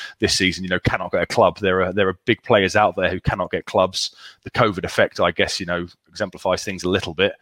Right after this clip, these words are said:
but, uh, he won't wanna be cer-, certainly spending, you know, between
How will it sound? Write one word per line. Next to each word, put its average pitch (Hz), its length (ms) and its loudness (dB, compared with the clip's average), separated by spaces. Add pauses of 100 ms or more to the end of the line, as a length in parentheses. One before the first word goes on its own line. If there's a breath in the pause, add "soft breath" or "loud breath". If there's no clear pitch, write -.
(340 loud breath)
but, 98 140 2
uh, 95 240 6
he 113 120 2
won't 104 180 2
wanna 101 160 -4
be 90 100 -8
cer-, - 280 -2
certainly 95 380 -2
spending, 90 440 -4 (140)
you 104 120 -6
know, 85 120 -2
between 90 420 -10